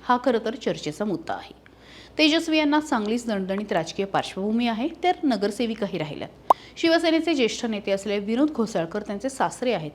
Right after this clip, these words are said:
मात्र पती अभिषेक घोसाळकरांच्या मृत्यूनंतर अनेक गोष्टी बदलल्यात. विशेषतः स्वतःची अशी राजकीय ओळख आणि सामर्थ्य निर्माण करणं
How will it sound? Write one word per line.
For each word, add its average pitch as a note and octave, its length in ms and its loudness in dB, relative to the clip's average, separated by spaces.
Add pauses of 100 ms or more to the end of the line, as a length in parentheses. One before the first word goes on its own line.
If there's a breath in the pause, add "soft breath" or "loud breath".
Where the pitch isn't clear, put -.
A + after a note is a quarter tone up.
मात्र G3+ 360 0
पती E3+ 300 -4
अभिषेक F#3 440 -2
घोसाळकरांच्या B3+ 680 0
मृत्यूनंतर B3+ 680 0 (360 loud breath)
अनेक D4 260 8
गोष्टी G3 280 2
बदलल्यात. D#3+ 460 -2 (460 loud breath)
विशेषतः E4 460 4
स्वतःची G#3 500 4
अशी A#3 200 2
राजकीय E3 400 0
ओळख F#3 380 0
आणि - 100 2
सामर्थ्य A#3+ 580 0
निर्माण F3+ 340 4
करणं E3 320 0